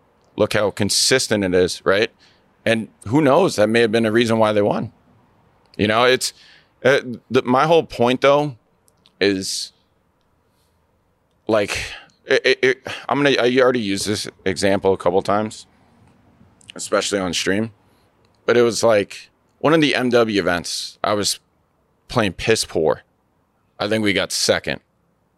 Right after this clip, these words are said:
And I went, like, like, eleven and thirty-one on a, on a hard point. And the hard point before was, didn't do much better than that. And after the event, or after the online event,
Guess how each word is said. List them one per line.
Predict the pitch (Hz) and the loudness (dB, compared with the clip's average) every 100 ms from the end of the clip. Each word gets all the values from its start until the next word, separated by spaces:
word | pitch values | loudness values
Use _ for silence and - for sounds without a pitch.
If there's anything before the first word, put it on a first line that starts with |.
| _ _ _ - | _ _ _ -8
And | 90 | -4
I | 90 | -2
went, | 98 87 | -2 -2
like, | 90 85 - _ _ _ _ _ _ _ _ _ _ - | -4 -4 -12 _ _ _ _ _ _ _ _ _ _ -6
like, | 95 82 _ _ - | -2 -2 _ _ -4
eleven | 101 95 98 107 107 | -2 0 -2 -2 -2
and | 101 90 | -4 -2
thirty-one | 107 98 90 87 87 82 - _ _ _ _ _ _ | 0 0 0 -2 -4 -6 -12 _ _ _ _ _ _
on | 92 90 | -2 -2
a, | 87 - 95 | -4 -6 -4
on | 90 | -2
a | |
hard | 78 87 76 | 0 -2 -2
point. | 67 65 _ _ _ _ _ _ _ - | -8 -8 _ _ _ _ _ _ _ -6
And | 92 92 98 | -4 -4 -4
the | 104 101 | 0 0
hard | 117 117 | 0 -2
point | 113 117 98 | -2 -2 -2
before | - 117 120 117 - _ _ - | 0 2 4 4 0 _ _ -2
was, | 101 95 - 98 | -2 -2 -8 -6
didn't | 87 127 113 | -2 0 0
do | 120 | 0
much | 113 104 - | 0 -2 0
better | 104 98 | -2 0
than | 90 | -4
that. | 65 - _ _ _ _ _ _ _ - | -6 -8 _ _ _ _ _ _ _ -4
And | 98 98 92 98 | -2 0 -2 -4
after | 120 - 135 | -4 0 2
the | 120 | 2
event, | 95 107 107 - _ _ _ _ _ _ _ _ _ - | 2 -2 -4 -8 _ _ _ _ _ _ _ _ _ -4
or | 98 | -2
after | 98 - 110 | -2 -2 -2
the | 101 | 0
online | 98 98 98 92 | 0 -2 -2 -2
event, | 90 85 85 | -2 -4 -4